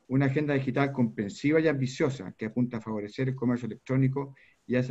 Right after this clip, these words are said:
y avanzar hacia la economía digital en los cuatro países de la Alianza.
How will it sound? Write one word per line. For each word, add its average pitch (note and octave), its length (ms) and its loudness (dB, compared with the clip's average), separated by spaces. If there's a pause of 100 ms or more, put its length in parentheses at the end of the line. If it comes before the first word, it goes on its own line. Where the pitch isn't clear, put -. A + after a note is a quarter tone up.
(120)
y A#2 120 0
avanzar A#2 680 -2
hacia C3 240 -6
la A#2+ 80 -2
economía A#2 380 2
digital B2+ 560 -2 (100)
en A2+ 120 -4
los A#2 100 -4 (240)
cuatro A#2 260 -4
países A2+ 340 -4
de G#2+ 60 -6
la G2+ 80 -10
Alianza. G2+ 380 -10